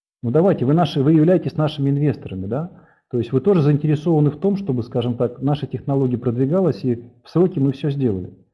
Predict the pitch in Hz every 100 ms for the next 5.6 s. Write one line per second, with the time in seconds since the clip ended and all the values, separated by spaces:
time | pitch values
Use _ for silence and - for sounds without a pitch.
0 | _ _ _ _ _ _ 127 117 110 113
1 | 110 196 196 165 - 151 151 131 - 123
2 | 127 123 127 123 104 87 87 - 107 127
3 | 160 165 151 151 147 151 - 151 160 160
4 | 131 98 - 113 123 - - 180 165 151
5 | 160 165 208 208 -